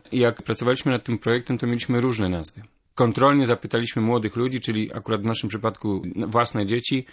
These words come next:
czy te nazwy, które my dorośli wymyśliliśmy, im się podobają.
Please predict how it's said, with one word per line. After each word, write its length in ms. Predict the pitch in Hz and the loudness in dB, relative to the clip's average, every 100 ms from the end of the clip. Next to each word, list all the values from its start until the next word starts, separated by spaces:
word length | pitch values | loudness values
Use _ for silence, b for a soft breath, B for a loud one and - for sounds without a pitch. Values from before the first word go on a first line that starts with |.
| B B | B B
czy 200 | - 117 | 0 2
te 160 | - 131 | 2 2
nazwy, 280 | 127 117 | 2 0
które 200 | 110 113 | -2 0
my 180 | 107 131 | 2 2
dorośli 420 | 117 113 120 - | 4 4 2 0
wymyśliliśmy, 560 | 104 104 - 113 117 113 | -2 -2 -2 -4 -2 -2
im 100 | 107 | -2
się 120 | 120 | -4
podobają. 560 | - 98 101 90 80 | -4 -4 -2 -2 -4